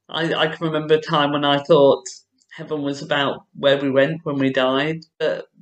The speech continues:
we are citizens of heaven now, and we should be acting as citizens of heaven. Um, Paul focused on us not being like the world and overindulging, um, but remembering that we're citizens of heaven and to act like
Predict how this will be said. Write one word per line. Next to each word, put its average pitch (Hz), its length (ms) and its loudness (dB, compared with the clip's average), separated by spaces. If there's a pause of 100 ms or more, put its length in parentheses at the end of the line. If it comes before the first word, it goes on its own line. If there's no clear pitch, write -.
we 175 160 -4
are 185 240 -4
citizens 180 680 -8
of 165 100 -14
heaven 165 400 -6
now, 147 300 -2
and 135 100 -4
we 160 100 -6
should - 200 -12
be 156 80 -4
acting 156 500 -14
as 139 160 -16
citizens 143 540 -16
of 147 200 -16
heaven. 135 420 -12 (600)
Um, 147 580 -10 (380)
Paul 165 400 -6 (140)
focused 165 540 -4
on 143 380 -2 (840)
us 143 260 -6
not 147 300 -6
being 131 520 -2
like 139 400 -4
the 143 120 -4
world 135 440 6
and 127 140 -2
overindulging, 131 1040 0 (540)
um, 135 460 -6 (300)
but - 180 -4
remembering 151 580 -4
that 131 120 -10
we're 151 80 -6
citizens 151 600 -12
of 147 120 -14
heaven 143 400 -6
and 131 200 -6
to 170 100 -10
act - 340 -8
like 135 300 -12